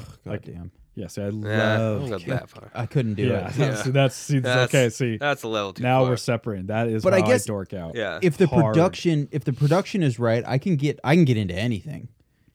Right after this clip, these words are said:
Speaker 2: You could make just about anything interesting to me.
Speaker 1: Like, have you watched, like, the Lewis and Clark Ken Burns?
Speaker 2: Oh, God, damn.
Speaker 1: <laughs> Dude,
Speaker 3: Oh.
Speaker 1: there's maybe nothing
Speaker 3: <laughs>
Speaker 1: more infuriating for someone like you,
Speaker 2: Oh,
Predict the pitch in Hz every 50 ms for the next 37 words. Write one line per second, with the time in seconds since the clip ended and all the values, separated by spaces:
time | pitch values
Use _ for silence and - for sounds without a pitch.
0 | - - 135 151 175 - 220 151 139 151 151 - - - 117 139 143 143 - 131
1 | 123 113 107 87 107 113 120 - 117 101 95 82 95 101 - 123 113 - 131 127
2 | 117 - 131 139 143 147 156 - 127 123 - 147 139 147 143 147 160 151 - -
3 | - 139 123 110 - - - 107 101 98 98 101 107 107 - - 107 92 - -
4 | 95 98 107 - _ _ _ _ _ - 123 117 117 117 123 123 131 127 - _
5 | _ _ _ _ _ _ _ _ _ _ _ - - _ _ - - _ - -
6 | - - - _ _ - - - 110 101 95 139 - - - _ _ - _ _
7 | - - 123 - - - 123 117 135 123 135 123 117 117 117 - - 117 104 104
8 | - - - - - 196 170 123 127 127 127 127 127 - - - 117 120 120 120
9 | 117 113 110 104 - - 120 - 127 113 110 107 101 - - 107